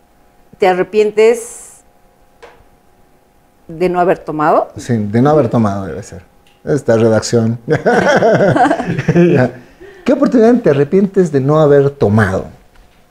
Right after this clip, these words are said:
Speaker 2: Va a sonar bien cliché, pero no me arrepiento de nada, porque la verdad es que no es que haya tenido muchas oportunidades, <laughs> me las he bancado más,
Speaker 1: ¿Sí?
Speaker 2: digamos, sí, sí, sí. Este, y no,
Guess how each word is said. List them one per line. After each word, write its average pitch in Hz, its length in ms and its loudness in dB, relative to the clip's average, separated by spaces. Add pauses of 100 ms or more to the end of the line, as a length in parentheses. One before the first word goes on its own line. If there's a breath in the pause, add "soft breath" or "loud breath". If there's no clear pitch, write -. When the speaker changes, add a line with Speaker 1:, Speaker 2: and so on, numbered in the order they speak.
(3500)
Speaker 2:
Va 151 160 0
a 233 40 0
sonar 165 420 0
bien 160 220 2
cliché, 127 340 -2
pero 165 180 0
no 170 120 4
me 175 100 4
arrepiento 127 500 0
de 104 60 0
nada, 101 240 -2
porque 120 160 -6
la 151 80 2
verdad 226 160 2
es - 60 -6
que 175 80 2
no 220 40 4
es 208 80 -2
que 180 100 0
haya 135 100 2
tenido 135 180 0
muchas 123 240 -4
oportunidades, 180 720 0 (280)
<laughs> - 220 -2
me 185 100 2
las 220 220 2
he 208 140 4
bancado 147 540 2
más, 127 180 2
Speaker 1:
¿Sí? 117 140 2
Speaker 2:
digamos, 104 400 -2
sí, 139 240 0
sí, 120 140 -10
sí. 104 220 -8 (840 soft breath)
Este, 143 1080 4
y 135 100 -2
no, 135 340 2